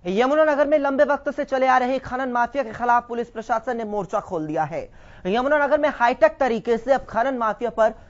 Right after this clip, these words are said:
नजर रखी जाएगी, जिसके लिए ड्रोन कैमरों की मदद ली जाएगी। अवैध खनन को रोकने के लिए यमुनानगर के पुलिस प्रशासन और सहारनपुर प्रशासन की ओर से खनन अधिकारियों के साथ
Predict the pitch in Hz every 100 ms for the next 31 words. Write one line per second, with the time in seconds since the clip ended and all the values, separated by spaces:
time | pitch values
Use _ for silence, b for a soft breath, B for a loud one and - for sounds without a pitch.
0 | b 208 233 254 226 233 185 - 165 190
1 | 160 151 135 135 - 233 220 226 247 247
2 | 240 247 247 233 240 220 226 233 226 202
3 | 240 247 B 202 - 220 214 247 262 240
4 | 240 240 254 277 262 262 247 247 277 262
5 | 254 247 226 220 233 247 240 254 226 254
6 | 262 262 b b - 240 294 320 - -
7 | 247 - 247 240 269 247 226 240 208 226
8 | 254 254 247 233 214 214 208 233 214 214
9 | 208 - 226 240 B B B - 254 269
10 | 277 - 208 202 214 226 220 247 - 208
11 | 240 226